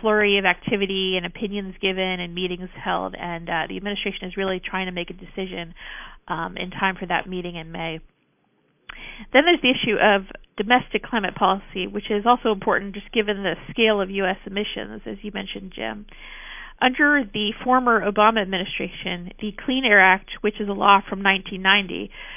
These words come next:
was used for the first time to regulate greenhouse gases. And there's a lot of conflicting legal rulings about this. Um, Trump has taken steps to back down from this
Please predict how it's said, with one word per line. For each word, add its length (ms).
was 120
used 260
for 80
the 80
first 280
time 220
to 100
regulate 340
greenhouse 400
gases. 500
And 80
there's 120
a 40
lot 200
of 80
conflicting 880
legal 480
rulings 440
about 420
this. 220
Um, 320
Trump 260
has 100
taken 600
steps 320
to 60
back 320
down 340
from 160
this 120